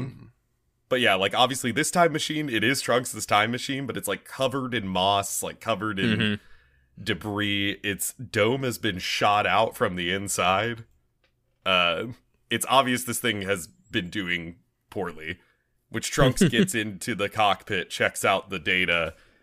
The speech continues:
Speaker 2: and discovers that this time machine departed from the future three years after he departed for the first time, but it landed in the past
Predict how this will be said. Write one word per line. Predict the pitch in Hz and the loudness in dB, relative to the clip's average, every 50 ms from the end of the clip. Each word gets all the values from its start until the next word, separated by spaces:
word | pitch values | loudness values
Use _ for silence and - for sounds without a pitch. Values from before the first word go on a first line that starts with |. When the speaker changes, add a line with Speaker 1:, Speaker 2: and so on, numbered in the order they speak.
| _ _ _ _ - | _ _ _ _ 2
Speaker 2:
and | 98 101 95 | 2 2 2
discovers | 104 - - - 104 95 85 98 92 87 87 - | -2 -6 -2 0 0 0 0 -2 -4 -4 -6 -4
that | - 98 92 85 - - - | -2 0 0 0 0 -4 -8
this | 101 117 135 127 - | -6 -4 -2 -2 -2
time | - 156 151 143 135 135 | 2 4 4 4 4 2
machine | 135 123 - - 135 127 117 113 113 113 110 110 113 _ _ _ _ _ _ _ _ _ _ _ _ _ - 123 | -2 -4 -4 -2 -2 -2 -2 -2 -2 -4 -6 -6 -8 _ _ _ _ _ _ _ _ _ _ _ _ _ -12 -4
departed | 98 120 113 - - - 160 175 190 175 135 107 98 90 90 - - _ _ _ _ | 0 0 0 0 2 2 4 4 4 4 2 2 0 0 -4 -8 -10 _ _ _ _
from | - - - 131 117 104 | -8 0 0 0 2 2
the | 101 98 | -2 -4
future | - - - 151 147 - - 110 98 90 85 87 - _ _ | -4 -4 -8 -6 -6 -6 -4 -2 -2 -2 -2 -4 -8 _ _
three | - 139 131 131 131 123 | -8 -6 -4 -2 0 0
years | 113 113 113 110 104 101 98 95 90 - - - | 2 2 2 2 2 2 0 -2 -4 -6 -6 -2
after | 98 107 110 107 - - - 110 87 80 78 78 | 2 2 2 2 0 -4 -8 -8 -6 -6 -8 -12
he | - - 123 123 117 | -10 -6 -4 -4 -4
departed | 92 95 - - 92 80 80 80 78 78 76 82 90 _ | -4 -6 -6 -4 -6 -6 -6 -8 -8 -10 -10 -10 -14 _
for | - - 104 | -6 -4 -4
the | 87 | -4
first | 87 - 101 87 80 - - - | -4 -4 -4 -4 -4 -6 -8 -6
time, | 92 82 80 80 78 78 82 92 - _ _ _ _ _ _ _ _ _ _ _ _ _ _ _ _ _ _ _ _ _ _ _ | -4 -4 -4 -4 -8 -10 -10 -12 -14 _ _ _ _ _ _ _ _ _ _ _ _ _ _ _ _ _ _ _ _ _ _ _
but | - 113 98 135 139 127 107 98 92 90 - _ _ _ _ _ _ _ _ _ _ - | -14 -2 4 6 6 6 6 6 4 2 -2 _ _ _ _ _ _ _ _ _ _ 0
it | 120 120 110 - | 0 0 0 0
landed | 117 110 110 117 127 131 131 131 127 113 120 110 101 92 | -2 0 4 4 6 6 4 2 0 0 0 0 0 0
in | 82 107 101 98 | -2 -2 -2 -2
the | 92 - | -2 -4
past | - - - 131 110 98 82 78 82 - - - - | -2 0 2 4 4 4 4 2 -2 -4 -6 -8 -8